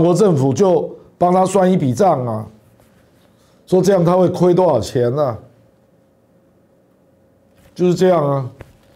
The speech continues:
我们的政府应该要做这种事啊。可是我们的政府好像是美国政府一样啊。你看现在郭智慧在干嘛？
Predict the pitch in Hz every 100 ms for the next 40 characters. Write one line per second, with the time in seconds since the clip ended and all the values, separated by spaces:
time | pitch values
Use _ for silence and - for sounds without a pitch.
0 | _ _ - 165 202 226 294 160 135 139
1 | 208 214 202 - 220 185 233 - - 98
2 | - 208 143 - - - - _ _ _
3 | _ _ _ _ _ _ _ _ _ _
4 | _ _ _ _ 165 165 269 160 170 190
5 | 262 151 147 165 202 165 131 127 165 220
6 | 120 107 110 156 160 110 - - _ _
7 | _ _ _ _ _ 151 196 202 196 180
8 | 180 196 175 170 175 170 123 98